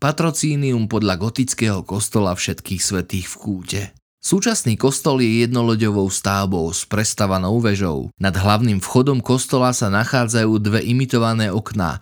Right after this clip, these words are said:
na ktorých bola umiestnená nástenná maľba svätého Petra a svätého Pavla. Obraz Všetkých svätých je v kostole od roku tisíc osemsto tridsaťjeden. Maloval ho Alexander Belopotocký.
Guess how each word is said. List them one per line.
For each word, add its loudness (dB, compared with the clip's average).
na -2
ktorých 0
bola 2
umiestnená 0
nástenná 2
maľba 2
svätého 0
Petra 0
a 0
svätého 0
Pavla. -2
Obraz -2
Všetkých -6
svätých 0
je 4
v -10
kostole 0
od -2
roku 2
tisíc -2
osemsto -2
tridsaťjeden. -4
Maloval 0
ho -2
Alexander 0
Belopotocký. -4